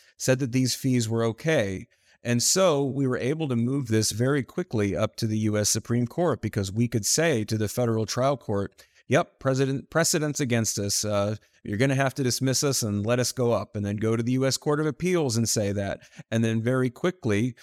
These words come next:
we could go to the U S Supreme Court with this. And it, it was a really extraordinary situation, uh, not only because,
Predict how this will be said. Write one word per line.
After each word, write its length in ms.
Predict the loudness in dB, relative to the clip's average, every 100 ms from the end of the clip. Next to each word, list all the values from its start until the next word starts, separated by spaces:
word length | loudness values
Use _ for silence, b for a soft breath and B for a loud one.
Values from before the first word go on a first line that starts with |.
| B
we 160 | -2 0
could 160 | 0
go 320 | 0 2 2 0
to 460 | -2 0 2 0
the 180 | 0 -2
U 280 | 2 2 2
S 160 | 0
Supreme 560 | 0 -2 -4 -4 -2 -2
Court 400 | -4 -2 -2 0
with 220 | 0 -2
this. 420 | -2 -2 -2 -4 -6 B -12 -2
And 320 | 0 2 0
it, 200 | 0 -2 -4 -6
it 100 | -2
was 160 | 0 2
a 60 |
really 260 | 2 0 0
extraordinary 720 | -2 -2 0 0 2 2 0
situation, 840 | 0 -2 -2 0 0 -2 -2 -2 -4 B B B
uh, 100 | -6
not 320 | -2 0 2
only 420 | 2 2 2 2 0
because, 840 | 0 -2 2 2 2 0 -2 -4